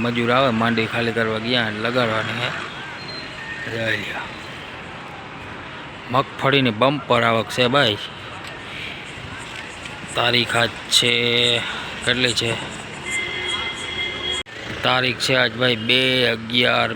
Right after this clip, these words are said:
બે હજાર પચીસ, દેવ દિવાળી. ફૂલ છે ભાઈ મગફળીની આવકો.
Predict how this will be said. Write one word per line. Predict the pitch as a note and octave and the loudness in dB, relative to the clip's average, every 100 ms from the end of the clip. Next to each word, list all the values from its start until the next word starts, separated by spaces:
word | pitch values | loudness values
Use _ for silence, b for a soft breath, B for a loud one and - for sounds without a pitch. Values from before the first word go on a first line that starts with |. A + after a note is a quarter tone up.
| A2+ | 0
બે | A#2 A2+ | 0 2
હજાર | A2+ A2+ - | 2 2 2
પચીસ, | C3 - B2 A2+ - - | 0 2 2 4 2 4
દેવ | B2+ B2+ B2 | 6 6 6
દિવાળી. | B2+ B2+ B2 B2 C3+ - - - - - - - - - - - - - - - - - - | 6 6 6 4 2 -2 -2 -2 -4 -4 -2 -2 -2 -6 -8 -8 -6 -6 -4 -4 -4 -4 0
ફૂલ | B2+ C3+ C#3+ C#3 C3+ C3 B2 A2+ G#2+ | 4 6 6 6 6 4 4 4 4
છે | - A2+ G#2 | 4 4 2
ભાઈ | A2+ G#2+ A2 | 2 0 0
મગફળીની | A#2 - A#2 A2 G#2+ G#2+ | -2 -2 2 2 2 0
આવકો. | A2 A2 B2+ | 0 2 0